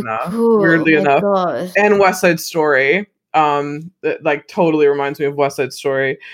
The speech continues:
Speaker 1: And apparently I read that the, the author wrote the book, like, as a, as a, like, revolt against West Side Story, 'cause he thought that they
Speaker 2: Yeah.
Speaker 1: kind of romanticized it.
Speaker 2: And
Speaker 1: I don't think
Speaker 2: sixty-nine. It's crazy.
Speaker 1: Sixty-one.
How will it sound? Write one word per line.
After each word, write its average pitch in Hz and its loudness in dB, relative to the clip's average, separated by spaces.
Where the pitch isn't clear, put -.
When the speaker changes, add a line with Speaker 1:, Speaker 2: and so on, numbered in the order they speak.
Speaker 1:
And 180 0
apparently 233 2
I 208 4
read 175 2
that 160 -2
the, 147 4
the 165 2
author 160 2
wrote 175 0
the 170 -2
book, 165 -4
like, 135 -4
as 151 -2
a, 139 -2
as 165 2
a, 165 2
like, 147 0
revolt 151 0
against 208 0
West 208 0
Side 208 -2
Story, 196 0
'cause 185 -4
he 165 0
thought 170 2
that 277 -2
they 156 2
Speaker 2:
Yeah. 269 0
Speaker 1:
kind 165 0
of 160 -2
romanticized 170 0
it. 277 0
Speaker 2:
And 247 0
Speaker 1:
I 247 4
don't 370 2
think 440 -6
Speaker 2:
sixty-nine. 196 0
It's 214 -6
crazy. 247 0
Speaker 1:
Sixty-one. 170 0